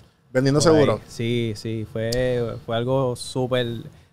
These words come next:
Speaker 2: honestamente, Juan, yo jamás imaginé terminar en esta industria.
Speaker 1: ¿De qué, de dónde
Speaker 2: Nunca.
Speaker 1: tú eres?
Speaker 2: Yo como tal soy de Mayagüez, Puerto Rico.
Speaker 1: Ok. Que,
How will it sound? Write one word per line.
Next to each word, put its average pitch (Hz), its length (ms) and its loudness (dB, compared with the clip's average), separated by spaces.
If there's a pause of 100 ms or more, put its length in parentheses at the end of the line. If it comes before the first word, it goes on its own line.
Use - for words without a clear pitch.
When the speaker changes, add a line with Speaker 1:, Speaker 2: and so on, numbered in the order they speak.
(120)
Speaker 2:
honestamente, 139 720 0
Juan, 117 240 -2
yo 120 200 2
jamás 127 300 -2
imaginé 135 400 -2
terminar 120 460 -2
en 120 100 -2
esta 110 160 -6
industria. 107 400 -6 (320)
Speaker 1:
¿De 120 160 0
qué, 123 180 2
de 123 120 2
dónde 123 180 6
Speaker 2:
Nunca. 143 100 2
Speaker 1:
tú 135 80 8
eres? 104 180 2 (480)
Speaker 2:
Yo 131 220 4
como 170 240 0
tal 170 220 0
soy 160 320 0
de 143 100 0
Mayagüez, 113 400 -2
Puerto 127 300 -4
Rico. 107 340 -6
Speaker 1:
Ok. 107 200 -2 (840)
Que, 113 1120 4